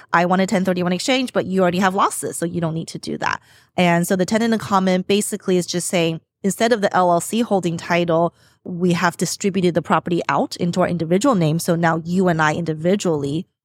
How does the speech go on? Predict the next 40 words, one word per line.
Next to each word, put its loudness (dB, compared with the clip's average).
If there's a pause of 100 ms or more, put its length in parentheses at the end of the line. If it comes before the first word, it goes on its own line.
(120)
are 4
on -2
title, 0
which -4
is -4
what, -2
which 0
is -6
the -2
reason 2
why 2
now 2
we -4
can -12
kinda -4
go -2
our 0
separate -6
ways -2 (360)
and 2
utilize 0 (120)
different -4
tax -4
strategies. -4 (380)
The 0
caveat 2
I 4
would 0
say -2
to -4
this 0
strategy -2
is -4
that 0
it 0
involves 0
a 2
little 2
bit 0
more -2